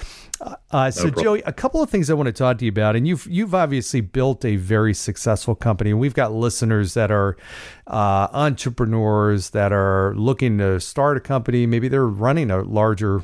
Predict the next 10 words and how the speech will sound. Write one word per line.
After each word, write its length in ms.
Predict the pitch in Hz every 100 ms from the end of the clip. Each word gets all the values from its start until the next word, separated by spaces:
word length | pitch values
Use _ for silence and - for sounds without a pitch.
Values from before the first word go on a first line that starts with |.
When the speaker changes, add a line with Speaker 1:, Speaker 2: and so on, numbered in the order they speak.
| - - -
Speaker 1:
uh, 180 | 113 101
company, 520 | - 113 104 104 104 - - - - - -
uh, 340 | 110 107 110
and 220 | 101 117
interested 560 | 156 143 - 127 - 127
in 280 | 110 107 117
leadership. 640 | 131 127 120 - 120 98 -
I 80 |
know 120 | 107 135
you've 520 | 127 113 95 -